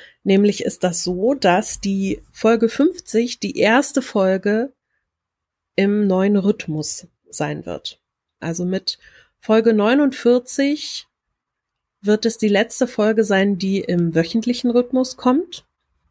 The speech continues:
Wir werden dann auf zwei Wochen umschwenken. Wir haben uns gedacht, das wäre jetzt ein ganz guter Zeitpunkt, weil wir jetzt schon ein Jahr dabei sind, das genau ein Jahr dann machen.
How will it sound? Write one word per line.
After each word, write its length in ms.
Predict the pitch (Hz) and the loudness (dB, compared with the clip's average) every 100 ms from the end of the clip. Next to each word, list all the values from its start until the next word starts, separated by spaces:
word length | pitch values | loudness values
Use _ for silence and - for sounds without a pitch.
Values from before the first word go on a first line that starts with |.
| _ | _
Wir 140 | 185 | -2
werden 280 | 175 175 180 | 2 2 2
dann 220 | 175 165 | 0 0
auf 280 | - - - _ | -2 -10 -18 _
zwei 500 | - 165 165 165 165 | -10 -2 0 2 0
Wochen 300 | 190 214 214 | -2 0 0
umschwenken. 840 | 208 233 240 226 226 226 262 330 - _ _ _ _ _ _ | 0 -2 -2 -2 -2 0 0 0 -4 _ _ _ _ _ _
Wir 160 | - 202 | 0 2
haben 200 | 247 302 | 4 4
uns 220 | 269 247 | 4 2
gedacht, 380 | 220 214 233 - | 0 2 0 0
das 160 | 214 - | -4 0
wäre 200 | 233 226 | 2 4
jetzt 280 | 226 233 | 4 2
ein 160 | - 214 | 0 2
ganz 260 | 202 208 - | 2 0 -2
guter 340 | 208 220 208 | -4 -2 -2
Zeitpunkt, 880 | - 170 175 214 - 247 262 262 208 | -2 -2 -2 -2 0 2 2 -2 -2
weil 240 | 190 202 | 0 2
wir 140 | 202 196 | 2 2
jetzt 300 | 185 180 - | 0 -2 -4
schon 320 | 196 180 175 | -2 -2 -2
ein 360 | 170 175 185 180 | -4 -2 0 0
Jahr 220 | 160 156 | -2 -4
dabei 380 | 151 156 220 262 | -6 -2 0 2
sind, 380 | 262 277 262 | 2 0 -2
das 200 | 170 170 | -6 -6
genau 380 | - 180 180 196 - | -4 -2 -2 -4 -2
ein 280 | 202 254 | 2 2
Jahr 260 | 247 180 185 | 2 0 -2
dann 180 | 165 165 | -4 -4
machen. 300 | 165 - | -6 -2